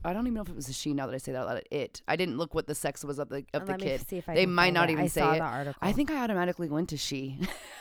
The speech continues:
Speaker 1: <laughs> Anyways, a child, a six-year-old, two years younger than my child, which is crazy, batshit crazy. <sighs> Shot her teacher. She survived.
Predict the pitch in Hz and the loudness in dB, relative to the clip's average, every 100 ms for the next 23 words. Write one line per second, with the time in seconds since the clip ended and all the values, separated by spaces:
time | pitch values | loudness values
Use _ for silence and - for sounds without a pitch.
0 | - - - 226 202 - 247 254 214 175 | -16 -16 -12 -12 -12 6 8 10 8 6
1 | 190 196 - 214 214 175 151 175 - - | 2 2 2 8 8 8 4 0 -10 -20
2 | - - 190 196 - 220 - 175 151 151 | -20 -2 2 2 2 -2 0 0 0 -2
3 | - 320 359 339 285 269 262 220 156 156 | -2 2 4 4 2 0 0 0 2 4
4 | 254 208 139 131 143 143 147 - 156 143 | 2 2 -4 -4 -6 -8 -8 -4 -4 -4
5 | 147 147 - 151 151 - 156 - 151 151 | -6 -8 -8 -2 -2 0 -4 -4 -6 -6
6 | 170 - - - - - - - _ _ | -8 -12 -20 -20 -20 -20 -20 -20 _ _
7 | _ _ _ - 202 202 190 - 214 208 | _ _ _ -12 -6 -4 -4 0 2 2
8 | 190 202 147 139 - 185 196 135 113 | 0 -4 -4 -6 -6 2 4 4 2